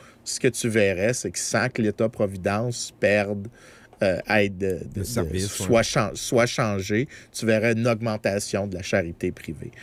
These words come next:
Speaker 1: Euh, parce que le taux d'imposition aurait baissé, donc les gens ont plus de revenus disponibles. Et une des choses qui augmenterait, c'est,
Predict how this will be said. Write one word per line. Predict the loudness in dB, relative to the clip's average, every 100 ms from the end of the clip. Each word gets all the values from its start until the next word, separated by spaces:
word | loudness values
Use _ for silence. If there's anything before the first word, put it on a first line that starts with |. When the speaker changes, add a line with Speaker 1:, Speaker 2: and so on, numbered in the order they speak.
| -16 -14 -10 2
Speaker 1:
Euh, | 2 2 0
parce | 0 0 4
que |
le | 4 4
taux | 0 -2
d'imposition | -2 -2 -4 -2 0
aurait | 2 2
baissé, | 0 -2 -2
donc | 0 -2 0
les | 0
gens | 2 0
ont |
plus | 0 -2 0
de |
revenus | 0 0 -2
disponibles. | -4 0 0 2 0 0
Et |
une | 0
des | -2
choses | 0 2 2 2
qui | 2
augmenterait, | 2 0 -2 -4 -2 -2 -4 -16 -14 -6
c'est, | 0 4 4 2